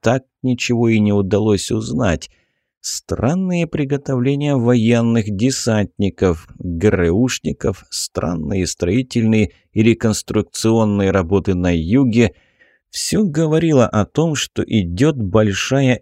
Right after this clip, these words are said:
игра, идёт тайна, и целью её является Иран. Иран — ключ к Персидскому заливу,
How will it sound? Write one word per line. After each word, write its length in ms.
игра, 760
идёт 500
тайна, 640
и 160
целью 520
её 340
является 1080
Иран. 720
Иран — 640
ключ 340
к 100
Персидскому 920
заливу, 640